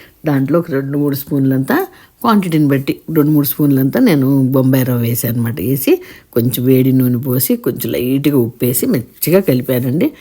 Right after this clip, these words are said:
కలిపేటప్పుడు గోరువెచ్చని నీళ్ళతో కలిపితే మంచిగా పిండి బాగుంటుందండి. అలా కలిపి పెట్టి, ఒక పది నిమిషాలు పక్కన నుంచి, ఇప్పుడు తర్వాత దీంట్లో కావాల్సిన పొడి తయారు చేశాను అనమాట. పొడికి ఏమేం కావాలంటే,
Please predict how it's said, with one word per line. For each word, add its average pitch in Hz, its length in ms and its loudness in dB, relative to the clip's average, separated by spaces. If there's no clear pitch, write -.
కలిపేటప్పుడు 156 480 2
గోరువెచ్చని 147 680 4
నీళ్ళతో 139 280 2
కలిపితే 131 440 0
మంచిగా 151 540 2
పిండి 139 340 0
బాగుంటుందండి. 120 760 0
అలా 131 200 0
కలిపి 120 360 -4
పెట్టి, 127 300 -2
ఒక 175 60 0
పది 120 180 -4
నిమిషాలు 117 320 -4
పక్కన 123 300 -8
నుంచి, 120 300 0
ఇప్పుడు 185 180 -6
తర్వాత 135 320 4
దీంట్లో 127 280 0
కావాల్సిన 123 440 -4
పొడి 160 300 2
తయారు 120 420 0
చేశాను 113 300 -2
అనమాట. 117 180 -4
పొడికి 147 380 2
ఏమేం 139 320 2
కావాలంటే, 127 560 0